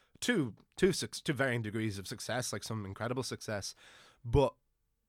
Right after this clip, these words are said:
there was there was, like, a, a starting to be a buzz about the college when we were coming out, so I thought it would have been silly to run straight away from that, for me personally anyway.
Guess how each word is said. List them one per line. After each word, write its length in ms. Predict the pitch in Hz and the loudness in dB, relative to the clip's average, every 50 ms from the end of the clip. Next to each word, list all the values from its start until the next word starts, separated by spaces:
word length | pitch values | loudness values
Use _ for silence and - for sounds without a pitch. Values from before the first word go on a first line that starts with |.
| _ - | _ -12
there 320 | 147 123 104 - 156 156 | -10 -6 0 2 4 6
was 540 | 151 143 143 131 123 113 104 - - - - - _ _ _ - | 8 8 8 8 6 4 0 -2 -6 -8 -10 -14 _ _ _ -2
there 120 | 110 151 156 | 2 4 4
was, 140 | 147 135 147 | 6 6 4
like, 160 | 147 - - | 2 4 2
a, 100 | 139 131 - | 0 0 0
a 140 | 131 123 | 0 0
starting 440 | - - - 160 143 143 139 139 120 | 0 2 4 6 6 6 4 2 -2
to 100 | 117 131 | -2 -2
be 80 | 120 117 | -2 -2
a 60 | 107 | -4
buzz 640 | 98 92 131 117 120 135 135 135 131 123 110 - - 127 | -2 -2 0 2 4 4 4 2 2 0 -2 -2 -2 -2
about 280 | 120 107 117 123 117 | -2 -2 -2 -4 -4
the 80 | - 135 | -6 -6
college 560 | - - 127 135 135 139 139 127 113 - - | -2 0 2 2 4 2 2 0 -2 -4 -2
when 220 | 135 120 117 117 117 | -2 -2 -2 -2 0
we 140 | 117 127 117 | 0 0 0
were 140 | 113 117 | 0 -2
coming 280 | - - 117 110 113 113 | -2 -2 -2 -2 -2 -2
out, 180 | 113 120 117 - | -2 -2 -2 -2
so 80 | 117 | -4
I 40 | 110 | -2
thought 180 | - 120 113 110 | -2 -2 -2 -2
it 40 | |
would 100 | 107 110 | -2 -4
have 60 | 113 104 | -4 -6
been 100 | 107 101 | -6 -8
silly 300 | - - 107 117 113 104 | -6 -6 -4 -6 -6 -6
to 240 | - 107 104 107 - - - - _ _ | -4 -4 -4 -6 -6 -10 -16 -20 _ _
run 240 | - 123 123 117 117 | -2 -2 0 0 -2
straight 260 | 113 - 123 117 113 | -2 -2 -2 -2 0
away 140 | 107 104 107 | 0 -2 -2
from 160 | 101 - 104 | -4 -4 -2
that, 180 | 104 110 123 - | -2 -2 -2 -2
for 140 | - - 117 | -2 -2 -2
me 320 | 110 110 113 120 131 139 | 0 2 2 2 2 0
personally 560 | - - 127 127 - - 135 120 123 120 113 | 2 2 2 2 2 0 0 0 0 0 0
anyway. 360 | 113 120 123 123 131 131 127 | 0 0 0 0 0 0 -2